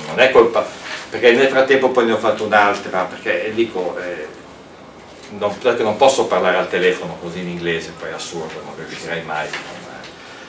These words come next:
E allora dico, mandatemi le domande, vi rispondo, e così faccio. Eh, ma non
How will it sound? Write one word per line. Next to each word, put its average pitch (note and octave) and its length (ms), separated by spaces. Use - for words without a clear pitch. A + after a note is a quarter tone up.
E - 100
allora A2 840
dico, F#2+ 180
mandatemi G#2 480
le G2+ 140
domande, G#2 500
vi G2 200
rispondo, F2+ 680
e F#2 100
così A2+ 200
faccio. - 380
Eh, G2 160
ma D2+ 1000
non A#2 500